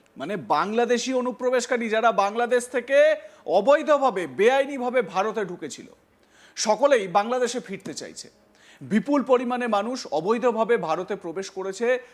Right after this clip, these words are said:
দীর্ঘদিন ধরে। এই অভিযোগ বিরোধীরা দীর্ঘদিন ধরেই করেছে। এবার সেই অভিযোগই সত্য প্রমাণিত হচ্ছে। নন্দীগ্রামেও কয়েকজন বাংলাদেশি ধরা পড়েছিলেন,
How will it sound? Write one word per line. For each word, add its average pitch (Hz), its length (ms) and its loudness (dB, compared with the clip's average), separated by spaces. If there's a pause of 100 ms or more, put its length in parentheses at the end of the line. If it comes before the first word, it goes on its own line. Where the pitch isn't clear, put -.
দীর্ঘদিন 180 560 -4
ধরে। 117 220 -18 (400)
এই 214 180 4
অভিযোগ 247 480 4 (380)
বিরোধীরা 233 640 2
দীর্ঘদিন 196 480 -4
ধরেই 202 220 -4
করেছে। 120 400 -12 (600)
এবার 196 320 2 (300)
সেই 196 360 -2
অভিযোগই 214 500 0
সত্য 214 440 -6
প্রমাণিত 196 440 -4
হচ্ছে। 160 420 -8 (600)
নন্দীগ্রামেও 226 800 0 (200)
কয়েকজন 190 440 0
বাংলাদেশি 196 640 -2
ধরা 165 260 -4
পড়েছিলেন, 131 460 -14